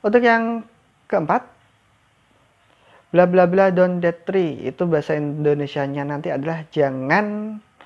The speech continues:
menebang pohon. Berarti depannya adalah down. Ya. Dan itu adalah kalimat larangan.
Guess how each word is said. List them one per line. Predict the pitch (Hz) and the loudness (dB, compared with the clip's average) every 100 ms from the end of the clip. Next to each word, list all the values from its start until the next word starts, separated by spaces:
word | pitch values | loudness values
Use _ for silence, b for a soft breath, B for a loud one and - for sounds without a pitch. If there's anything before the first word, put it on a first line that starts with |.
| B - | B -6
menebang | 165 165 170 165 151 151 156 156 160 165 _ _ b b b - | -2 0 -2 -4 -4 0 0 0 -6 -14 _ _ b b b -12
pohon. | 147 139 123 117 | -2 0 0 -2
Berarti | 131 123 160 175 | -4 -2 0 2
depannya | 165 135 123 151 131 | 0 -2 -4 -4 -6
adalah | 123 135 156 214 - _ b b b b b b | -4 0 0 0 -6 _ b b b b b b
down. | 147 151 139 120 98 - _ _ _ _ - | 0 2 2 -2 -10 -16 _ _ _ _ -20
Ya. | 117 107 123 160 _ _ b b b b b b b b b _ _ | -16 -14 -14 -14 _ _ b b b b b b b b b _ _
Dan | 151 143 - | 0 0 -2
itu | 147 214 | -8 -6
adalah | - 151 156 175 196 - | -4 -4 -4 -6 -8 -12
kalimat | - 143 139 139 214 247 - - - | -8 -8 -8 -8 -8 -8 -14 -20 -10
larangan. | 156 175 226 - - - - - 113 120 120 107 104 131 143 | -2 0 -2 -8 -20 -20 -20 -12 -6 -4 -6 -10 -2 2 2